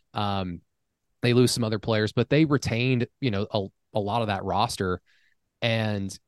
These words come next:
if you're looking at it between O U, which is, like, we get it, potential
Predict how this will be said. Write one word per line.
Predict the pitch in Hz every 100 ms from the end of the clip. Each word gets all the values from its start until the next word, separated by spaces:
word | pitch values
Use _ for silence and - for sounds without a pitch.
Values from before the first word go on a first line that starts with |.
| _
if | - 127 -
you're | 170
looking | 175 180 170 156
at | 135 120
it | 113
between | 113 - 117 117 113 107 101
O | 135 147
U, | 147 127 123
which | 113 110 113
is, | 101 -
like, | 113
we | 113
get | 117 117
it, | 110 107 _ _ -
potential | 123 107 98 104 98